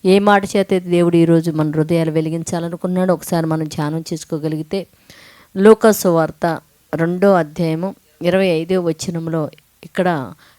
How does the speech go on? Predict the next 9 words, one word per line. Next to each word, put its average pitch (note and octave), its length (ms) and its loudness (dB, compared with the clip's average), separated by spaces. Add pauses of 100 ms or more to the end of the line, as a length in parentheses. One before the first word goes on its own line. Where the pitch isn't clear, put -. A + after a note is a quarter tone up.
(120)
యెరూషలేము A#3+ 800 4
అందంట G3 400 -6 (640)
సుమయోన్ G#3 640 0
అనే G3 160 0
ఒక - 80 -20 (100)
ప్రవక్త D#3+ 360 -2 (100)
ఉన్నాడంట. D3 460 -8 (460)
ఈ - 20 -6 (160)
ప్రవక్త D#3 380 -6